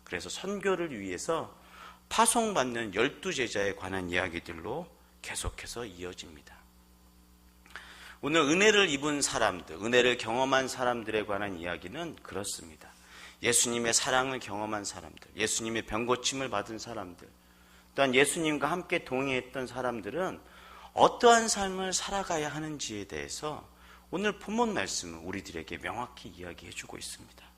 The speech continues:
오늘 본문 말씀의 배경은 갈릴리 지역에서 배를 타고 맞은편 거라사 지방으로 가는 내용입니다.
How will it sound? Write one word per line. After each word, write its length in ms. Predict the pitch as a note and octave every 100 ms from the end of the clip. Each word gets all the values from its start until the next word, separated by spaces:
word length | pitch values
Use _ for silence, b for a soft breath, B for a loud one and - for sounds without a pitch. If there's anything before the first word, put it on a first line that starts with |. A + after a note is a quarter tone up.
| B B B B B B B
오늘 200 | E3+ F#3+
본문 240 | F#3 G3 G3
말씀의 380 | F3 - F3+
배경은 420 | D#3 B2+ C#3+ D3 C#3+
갈릴리 640 | - C#3+ F3+ F3 E3 E3
지역에서 800 | - A2+ A2+ G2+ - E3+ D3+ G#2
배를 340 | - D#3 F3+
타고 420 | - C3 E2+ D#2+ - B B B B
맞은편 580 | E2+ - F#2 - F2 D#2+
거라사 600 | - A2 B2 - G#2+ G#2
지방으로 880 | - A2+ A2 F#2 E2 F2 B2 - -
가는 400 | - F#2 F#2+ F2+
내용입니다. 720 | F#2+ G#2 G#2+ F2+ E2 E2+